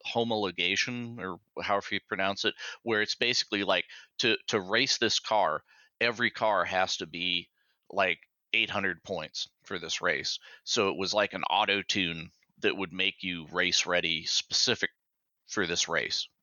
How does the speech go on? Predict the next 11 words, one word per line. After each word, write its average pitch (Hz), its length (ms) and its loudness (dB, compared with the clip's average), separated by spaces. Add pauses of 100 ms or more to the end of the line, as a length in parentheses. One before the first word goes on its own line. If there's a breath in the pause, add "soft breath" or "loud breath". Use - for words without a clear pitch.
(300)
right? 87 260 2 (520 loud breath)
Um, 92 460 2 (340)
which 117 260 -2
was 107 140 0
great, 127 400 0
especially 117 480 2
for, 101 180 -6
like, 95 200 2
online 95 440 2
competitive 95 720 -2
play, 120 280 0